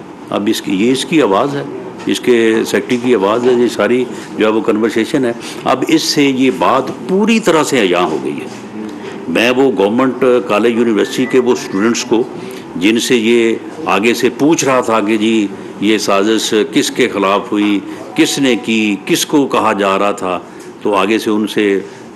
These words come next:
جو ہے وہ جن چند لوگوں کو اس نے سمجھایا ہوا تھا ان سے نعرے لگوا رہا تھا۔ میں ان اسٹوڈنٹ سے بھی کہوں گا کہ یہ ہے اس کا مکروہ چہرہ،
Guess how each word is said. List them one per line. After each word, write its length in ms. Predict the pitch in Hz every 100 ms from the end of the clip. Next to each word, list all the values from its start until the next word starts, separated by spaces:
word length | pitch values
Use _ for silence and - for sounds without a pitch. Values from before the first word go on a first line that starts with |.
| 95 87
جو 140 | 92
ہے 40 |
وہ 180 | 92 95
جن 240 | 82 95 92
چند 200 | - 101
لوگوں 320 | 92 87 90 92
کو 160 | 92
اس 160 | 87 98
نے 120 | 92
سمجھایا 380 | - 82 76 85
ہوا 180 | 95 92
تھا 80 | 98
ان 80 | 92
سے 140 | 95
نعرے 220 | 92 110
لگوا 320 | 110 90 85
رہا 80 | 85
تھا۔ 160 | 87 101 - - - - -
میں 220 | - 87 113
ان 120 | 120
اسٹوڈنٹ 400 | 113 104 104 131
سے 80 | 135
بھی 120 | 120
کہوں 180 | 120 120
گا 100 | 131
کہ 100 | 127
یہ 300 | 98 135 127
ہے 80 | 131
اس 100 | -
کا 120 | 120
مکروہ 400 | 101 95 - 117 113
چہرہ، 220 | 92